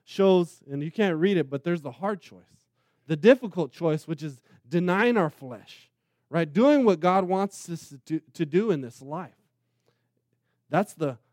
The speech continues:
that's the refiner's fire, and it's difficult. It's hard, right? Obeying God and following God is hard, but it gets easier and easier as you li-, rely on the Spirit, as you, as you,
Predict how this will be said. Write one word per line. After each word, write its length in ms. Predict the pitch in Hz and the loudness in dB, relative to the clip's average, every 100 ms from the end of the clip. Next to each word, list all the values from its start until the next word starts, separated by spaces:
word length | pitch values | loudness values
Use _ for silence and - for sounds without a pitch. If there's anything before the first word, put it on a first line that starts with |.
| _ | _
that's 220 | 156 196 - | -4 -4 -2
the 200 | 165 139 | -4 -2
refiner's 560 | 143 - 190 254 147 | -6 -8 -8 -8 -8
fire, 380 | - 120 110 104 _ - | -10 -12 -12 -18 _ -6
and 100 | 165 | -4
it's 140 | 208 | -2
difficult. 520 | 151 269 - 180 139 | 2 2 0 -6 -4
It's 140 | 175 - | -6 -6
hard, 380 | 196 302 135 - _ _ _ _ - | -4 -4 -4 -12 _ _ _ _ -12
right? 280 | 160 214 _ 160 | -10 -10 _ -6
Obeying 380 | 175 196 247 | -4 -4 -6
God 280 | 214 208 226 | -6 -6 -6
and 60 | 170 | -8
following 300 | 190 214 214 | -8 -8 -4
God 220 | 202 196 | -4 -6
is 100 | 156 | -10
hard, 320 | 156 226 147 - _ _ _ _ _ - | -14 -16 -16 -18 _ _ _ _ _ -6
but 120 | 170 | -4
it 80 | 170 | -2
gets 240 | 180 - - | -4 -6 -12
easier 520 | 214 226 185 139 113 _ _ _ | -10 -8 -8 -10 -12 _ _ _
and 160 | 147 160 | -8 -6
easier 400 | 196 240 185 143 | -4 -6 -4 -8
as 160 | 131 | -8
you 60 | 131 | -8
li-, 280 | 143 175 190 | -6 -6 -6
rely 400 | 147 143 156 185 | -6 -6 -6 -6
on 100 | 196 | -6
the 80 | 156 | -8
Spirit, 500 | - - 208 196 120 _ _ _ _ - | -12 -12 -6 -4 -6 _ _ _ _ -16
as 160 | 135 | -12
you, 200 | 143 151 - _ | -8 -8 -10 _
as 180 | 135 139 | -10 -8
you, 220 | 151 143 | -8 -8